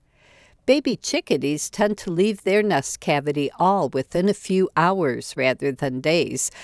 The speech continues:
and the five, six, or more chicks are already capable of flying when they first light out. Nevertheless, keeping them together is just as tricky for their parents as it is for blue jays.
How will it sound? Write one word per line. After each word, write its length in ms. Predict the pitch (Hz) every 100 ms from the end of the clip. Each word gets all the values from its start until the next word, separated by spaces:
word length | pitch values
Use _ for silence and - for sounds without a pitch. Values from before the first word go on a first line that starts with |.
| - -
and 220 | 175 160
the 60 | 147
five, 480 | - 190 202 214 -
six, 500 | - 180 190 - 170
or 140 | 139
more 320 | 151 170 185
chicks 440 | - - 240 - 170
are 200 | 131 -
already 640 | 185 226 220 202 214 143 -
capable 600 | - 190 - 190 180 156
of 100 | -
flying 600 | - 170 214 143 135 151
when 240 | 143 160
they 100 | 180
first 440 | - 147 135 - 151
light 280 | 147 151
out. 360 | 185 214 - - _ _ - - - -
Nevertheless, 800 | 196 269 320 - 156 175 170 -
keeping 440 | - 233 - 214 165
them 260 | 190 233
together 640 | - 151 131 - - 175
is 240 | 165 147 -
just 460 | - 185 - -
as 180 | 208 -
tricky 380 | - 214 - 202
for 200 | - 190
their 280 | 185 226 233
parents 580 | - 127 131 156 175 165
as 220 | 165 202
it 120 | 160
is 220 | 139 135
for 240 | - 165 147
blue 300 | 165 208 196
jays. 480 | - 131 123 -